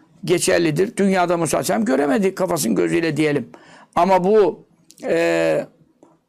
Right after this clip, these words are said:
diğerleri hakkında umumi manada Resulullah sallallahu aleyhi ve sellem içinde bulunduğu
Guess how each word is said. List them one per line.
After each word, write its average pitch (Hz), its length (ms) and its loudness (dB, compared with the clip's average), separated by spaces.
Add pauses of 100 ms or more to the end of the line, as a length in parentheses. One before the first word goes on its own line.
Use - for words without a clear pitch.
(180)
diğerleri 208 420 2
hakkında 202 440 0
umumi 196 400 2
manada 180 560 2
Resulullah 202 400 0
sallallahu 196 320 0
aleyhi 185 60 2
ve 214 200 -2
sellem 208 100 2
içinde 190 340 0
bulunduğu 185 460 0